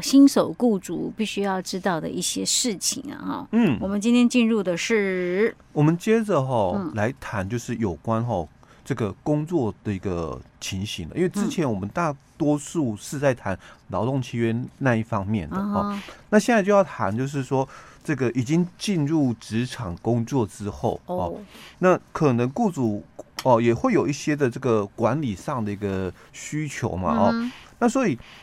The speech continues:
Speaker 2: 如果啦，哦，
Speaker 1: 嗯。
Speaker 2: 我，我们公司，哦，就是采人性化管理，
Speaker 1: 嗯。
Speaker 2: 哦，所以，哦，我，我对于这个员工啦，
Speaker 1: 嗯。
Speaker 2: 哦，我就体谅他了，
Speaker 1: 嗯哼。
Speaker 2: 哦，所以我，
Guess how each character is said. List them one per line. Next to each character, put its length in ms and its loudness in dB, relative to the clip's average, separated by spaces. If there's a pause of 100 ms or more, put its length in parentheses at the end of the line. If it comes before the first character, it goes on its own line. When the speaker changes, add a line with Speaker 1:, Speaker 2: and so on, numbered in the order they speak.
(260)
Speaker 2:
如 300 4
果 260 4
啦， 100 0
哦， 360 4
Speaker 1:
嗯。 160 -4 (400)
Speaker 2:
我， 160 -2
我 160 4
们 160 4 (280)
公 300 8
司， 360 2 (140)
哦， 240 4
就 80 -6
是 220 -2
采 260 -2
人 200 -2
性 200 -2
化 260 2
管 300 -6
理， 200 -6
Speaker 1:
嗯。 220 -8
Speaker 2:
哦， 120 -4 (300)
所 240 2
以， 120 2
哦， 240 2 (280)
我， 120 2
我 160 0
对 300 0
于 40 0
这 100 -2
个 220 2
员 260 2
工 300 0
啦， 240 0
Speaker 1:
嗯。 300 -4
Speaker 2:
哦， 220 2
我 100 2
就 120 2
体 260 -6
谅 240 2
他 280 0
了， 100 6
Speaker 1:
嗯 140 0
哼。 20 0
Speaker 2:
哦， 240 0 (200)
所 140 0
以 60 4
我， 200 6